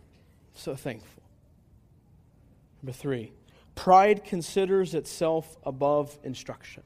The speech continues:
Pride considers itself above instruction.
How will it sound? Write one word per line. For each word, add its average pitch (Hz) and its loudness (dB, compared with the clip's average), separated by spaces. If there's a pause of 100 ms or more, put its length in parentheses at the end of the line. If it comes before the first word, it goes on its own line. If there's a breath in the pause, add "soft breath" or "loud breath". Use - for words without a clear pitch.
(1040 soft breath)
Pride 202 0
considers 180 -4
itself 156 -4 (280)
above 139 -2 (420)
instruction. - -10